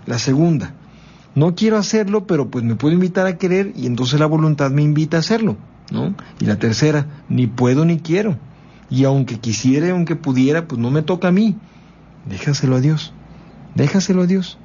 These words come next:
Recuerda que Él manda semillas de milagros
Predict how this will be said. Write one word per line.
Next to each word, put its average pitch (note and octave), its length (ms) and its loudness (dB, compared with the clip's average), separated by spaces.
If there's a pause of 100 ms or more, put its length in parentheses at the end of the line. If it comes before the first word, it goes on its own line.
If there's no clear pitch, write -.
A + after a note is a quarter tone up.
(560)
Recuerda C3+ 440 0
que C3+ 240 0
Él C3+ 100 0
manda C#3+ 320 2
semillas C3+ 520 2
de B2+ 60 -2
milagros C#3+ 720 0